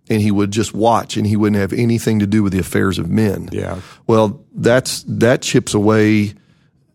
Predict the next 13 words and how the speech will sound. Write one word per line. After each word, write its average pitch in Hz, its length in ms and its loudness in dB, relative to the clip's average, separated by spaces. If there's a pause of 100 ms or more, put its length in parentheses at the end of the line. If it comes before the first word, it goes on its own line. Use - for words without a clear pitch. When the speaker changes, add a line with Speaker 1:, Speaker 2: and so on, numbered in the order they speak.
(160)
Speaker 1:
at, 101 200 0 (180)
at 98 180 0
th-, - 20 -20 (300)
the 107 500 -4
God 107 480 2
being 110 220 4
Speaker 2:
Mm-hmm. 101 140 4
Speaker 1:
involved. 104 560 4
And 101 200 2
well, 104 180 2
that, 117 380 0
that 120 200 2
would 107 220 0